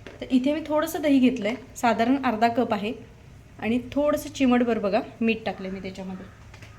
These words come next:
आता त्याच्यामध्ये थोडीशी पिठी साखर टाकायची आपल्याला, अगदी थोडी, हे बघा. आणि बघा मिरचीचे दोन तीन तुकडे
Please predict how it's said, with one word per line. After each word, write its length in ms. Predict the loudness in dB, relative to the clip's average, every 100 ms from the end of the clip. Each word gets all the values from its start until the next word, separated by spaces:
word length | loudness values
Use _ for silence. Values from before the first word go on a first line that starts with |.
| -10
आता 160 | -6 -6
त्याच्यामध्ये 440 | -4 -4 -4 -6
थोडीशी 680 | -8 -8 -6 -4 -6 -6 -8 -10 -16 -18 -20 -14 -6
पिठी 240 | -4 -4
साखर 340 | -4 -4 -2 -4
टाकायची 380 | -6 -8 -8
आपल्याला, 340 | -8 -6 -6 -8 -10 -16 -18 -20 -20 -20 -20 -20 -20 -20 -20 -20 -18 -10
अगदी 320 | -6 -2 -2 2
थोडी, 200 | 2 2
हे 320 | -4 -10 -6
बघा. 200 | -4 -4 -8 -18 -20 -20 -20 -20 -20 -20 -20 -20 -20 -20 -20 -20 -20 -20 -20 -20 -20 -20 -20 -20 -20 -20 -18
आणि 260 | -10 -4 -4 -6 -14 -20 -20 -20 -20 -20 -18 -18 -16 -8
बघा 160 | -8 -8 -16 -18 -16 -8
मिरचीचे 560 | -8 -8 -10 -12 -8
दोन 220 | -4 -4 -4
तीन 220 | -6 -8 -8
तुकडे 360 | -8 -4 -4